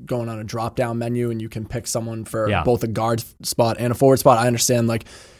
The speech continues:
Speaker 1: you know, when the returns come out and he's in two different spots, it makes it complicated. So maybe you do just go positionless. I mean, I kinda like having the two guards and three forwards or a center or whatever, you know, whatever they got going on now, um, where you can vote for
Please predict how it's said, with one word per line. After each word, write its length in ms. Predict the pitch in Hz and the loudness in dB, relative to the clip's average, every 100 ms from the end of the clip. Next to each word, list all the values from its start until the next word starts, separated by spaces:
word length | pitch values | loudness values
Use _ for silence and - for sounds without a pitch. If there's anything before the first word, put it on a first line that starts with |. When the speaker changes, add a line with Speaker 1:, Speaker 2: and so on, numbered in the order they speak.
| _ 120 | _ -2
Speaker 1:
you 120 | 120 | 0
know, 100 | 110 | 2
when 260 | 113 113 107 | 2 2 4
the 460 | 113 110 110 107 110 | 4 4 2 -2 -4
returns 480 | 123 - 151 131 | -2 2 4 4
come 180 | - 131 | 4 4
out 220 | 127 123 | 6 4
and 100 | 117 | 4
he's 260 | 107 135 110 | 2 2 2
in 140 | 113 | 0
two 220 | 110 - 135 | 0 4 4
different 260 | 131 117 | 4 0
spots, 300 | - 127 120 | 4 6 6
it 100 | 123 | 4
makes 240 | 127 123 120 | 6 4 4
it 60 | |
complicated. 600 | - 117 - 117 113 110 | 2 2 4 2 2 2
So 140 | - 117 | 4 6
maybe 260 | 127 123 | 6 6
you 120 | 117 | 4
do 180 | 113 127 | 4 2
just 160 | 104 - | 0 -4
go 140 | 110 | -4
positionless. 560 | 135 113 107 117 113 - - - - | -4 -6 -4 -4 -6 -8 -14 -20 0
I 60 | 160 | 6
mean, 100 | 170 | 8
I 80 | 170 | 8
kinda 240 | 226 165 | 8 10
like 220 | 131 135 | 8 8
having 240 | 147 139 135 | 8 6 4
the 80 | |
two 180 | 127 143 | 2 4
guards 300 | 123 127 123 | 6 6 6
and 100 | 120 | 2
three 160 | 123 127 | 2 0
forwards 400 | 131 127 123 117 | 2 2 2 0
or 140 | 113 | -4
a 40 | 110 | -4
center 360 | - 117 117 | -2 0 0
or 60 | 113 | 0
whatever, 400 | 117 117 117 110 - - - | 2 4 4 2 -4 -20 -6
you 40 | 120 | 2
know, 120 | 113 | 4
whatever 260 | 117 113 | 4 4
they 100 | 117 | 4
got 160 | 113 113 | 2 2
going 240 | 117 113 | 2 2
on 160 | 113 113 | 2 0
now, 380 | 113 113 113 101 | 0 2 0 -2
um, 480 | 92 113 107 107 101 | -4 -4 -2 -4 -2
where 120 | 113 | -2
you 60 | 110 | -2
can 140 | 107 | -2
vote 260 | 107 107 - | -4 -6 -8
for 340 | 110 104 101 | -8 -6 -8